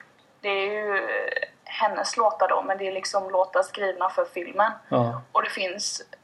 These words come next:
Speaker 1: minst fem stycken låtar som är riktigt jäkla bra.
Speaker 2: Ja.
Speaker 1: Absolut. Så man bara, varför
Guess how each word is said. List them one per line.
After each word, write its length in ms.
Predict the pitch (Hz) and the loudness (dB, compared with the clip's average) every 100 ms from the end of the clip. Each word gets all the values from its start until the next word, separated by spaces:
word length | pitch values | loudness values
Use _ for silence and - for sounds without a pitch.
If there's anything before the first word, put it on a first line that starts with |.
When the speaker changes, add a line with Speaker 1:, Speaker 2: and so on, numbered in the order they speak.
| _ _ - | _ _ -12
Speaker 1:
minst 560 | 185 180 269 277 - - | -6 -4 -4 -6 -8 -8
fem 360 | - 247 262 | 2 4 4
stycken 500 | 254 - 202 - 285 | -4 -10 -12 -2 0
låtar 500 | 254 226 190 - 185 | 4 4 4 4 2
som 160 | - 208 | 2 -2
är 480 | 175 - - - - _ _ _ _ _ _ _ _ _ - | 0 0 -2 -4 -8 _ _ _ _ _ _ _ _ _ -18
riktigt 580 | - - - - - - | -18 -18 -10 -10 -8 2
jäkla 360 | 202 - - | 4 4 -2
bra. 380 | 165 170 226 - - _ _ | 4 6 6 2 -6 _ _
Speaker 2:
Ja. 320 | 127 117 120 - _ _ _ - | -2 -2 -4 -12 _ _ _ -4
Speaker 1:
Absolut. 840 | 208 - - 196 180 233 - - - | -4 -4 -4 4 4 4 -4 -16 -18
Så 160 | - 247 | -6 4
man 160 | 214 | 4
bara, 200 | 214 196 | 8 6
varför 680 | 185 208 214 214 196 190 - | 8 4 4 4 4 4 0